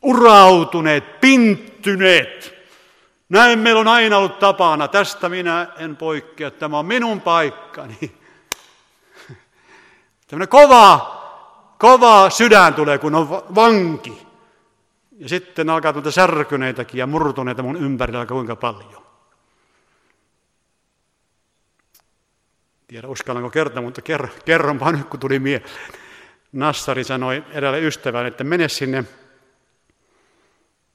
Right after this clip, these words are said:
suomalaisten second handiin, että ne suomalaiset ovat ihania kristittyjä. Ja ne ovat ystävällisiä sinua kohtaan. Että kun sinulla ei ole mitään ja sä tarvitset nyt vähän kaluja tänne huoneeseen, niin mene sinne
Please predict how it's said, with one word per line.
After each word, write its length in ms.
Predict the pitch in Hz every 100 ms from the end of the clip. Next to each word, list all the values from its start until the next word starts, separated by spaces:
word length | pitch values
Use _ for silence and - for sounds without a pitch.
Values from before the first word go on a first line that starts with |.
| _ _ _ _ _ _ _ - - _ _
suomalaisten 580 | 147 185 151 123 110 117
second 300 | 143 143 120
handiin, 420 | 120 120 110 117
että 180 | 117 127
ne 120 | 123
suomalaiset 540 | 110 175 165 131 113 127
ovat 260 | 117 _
ihania 460 | 151 147 131 117 117
kristittyjä. 720 | - 123 - 117 _ 107 -
Ja 100 | - _ _ _ _ _ _ _ _ _ _ _ _ _ _ _ _ _ - 185 127
ne 120 | 139
ovat 340 | 156 139 - - _ _
ystävällisiä 680 | 185 - - 131 123 110 117
sinua 240 | 110 117
kohtaan. 500 | - 127 - _ 120
Että 300 | 113 _ -
kun 100 | -
sinulla 180 | 131 175
ei 60 | 175
ole 100 | 160
mitään 460 | 170 185 - 139
ja 60 | 131
sä 160 | 139 123
tarvitset 520 | 139 135 123 120 -
nyt 380 | 127 _ - - _ _ _
vähän 220 | 120 127
kaluja 300 | 117 165 156
tänne 180 | 143 135
huoneeseen, 440 | 131 135 127 110 123
niin 80 |
mene 260 | 147 190 165
sinne 520 | - - 120 92 _